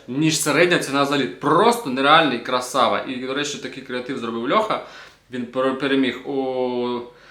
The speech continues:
симпатії глядачів. Зараз Facebook, Facebook, Facebook відкриється. Боже,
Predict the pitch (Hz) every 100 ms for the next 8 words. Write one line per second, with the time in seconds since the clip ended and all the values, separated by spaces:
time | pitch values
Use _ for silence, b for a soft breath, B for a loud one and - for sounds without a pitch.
0 | B B B B B _ - 240 240 226
1 | 170 165 160 190 208 208 269 285 - -
2 | _ _ _ _ _ _ _ - - _
3 | _ - 165 175 131 - 156 151 156 -
4 | - B B B _ _ _ 160 160 160
5 | 156 156 151 143 156 247 285 285 247 240
6 | 240 - 127 113